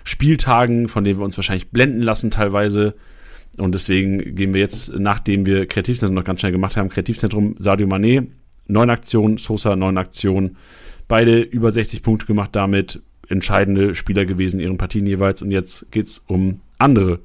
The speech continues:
Kaliber, denn Mané und Sosa gehören inzwischen, glaub ich, nicht mehr zu dieser, ähm, Sorgenspieler-Kategorie,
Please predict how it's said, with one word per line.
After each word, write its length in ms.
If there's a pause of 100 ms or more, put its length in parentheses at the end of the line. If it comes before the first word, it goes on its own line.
(160)
Kaliber, 360
denn 220
Mané 260
und 100
Sosa 480 (580)
gehören 260
inzwischen, 340
glaub 140
ich, 80
nicht 100
mehr 120
zu 80
dieser, 420 (200)
ähm, 420 (360)
Sorgenspieler-Kategorie, 1800